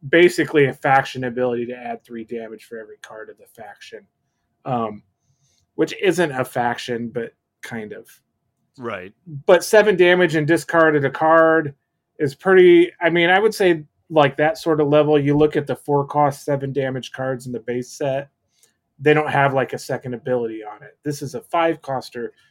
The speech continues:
Speaker 1: but it has two more abilities on it. So, yeah, I'd say it's a real solid A minus.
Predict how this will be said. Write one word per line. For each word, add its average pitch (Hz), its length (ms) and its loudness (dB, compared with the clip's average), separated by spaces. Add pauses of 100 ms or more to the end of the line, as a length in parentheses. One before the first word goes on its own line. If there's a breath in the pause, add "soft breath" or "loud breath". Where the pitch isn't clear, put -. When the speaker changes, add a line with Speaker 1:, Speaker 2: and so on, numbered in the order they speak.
(180)
Speaker 1:
but 180 80 0
it 165 40 4
has 147 140 2
two 175 220 4
more 147 280 4
abilities 117 520 -2
on 120 220 -8
it. 117 160 -12 (760)
So, 127 640 2 (280)
yeah, 214 300 2 (340)
I'd 160 160 0
say 160 160 6
it's 143 120 -2
a 139 60 -4
real 139 160 0
solid 123 560 -2 (160)
A 123 120 -10
minus. - 480 -20